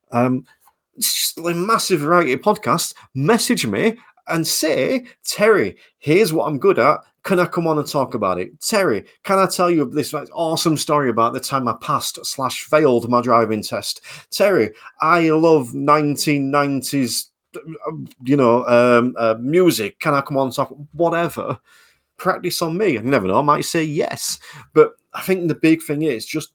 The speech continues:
doing it, just trying it. Set yourself a goal. "I wanna get on one podcast in February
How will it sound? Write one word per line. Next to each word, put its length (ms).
doing 320
it, 180
just 240
trying 400
it. 180
Set 160
yourself 380
a 40
goal. 360
"I 80
wanna 280
get 140
on 300
one 280
podcast 560
in 140
February 500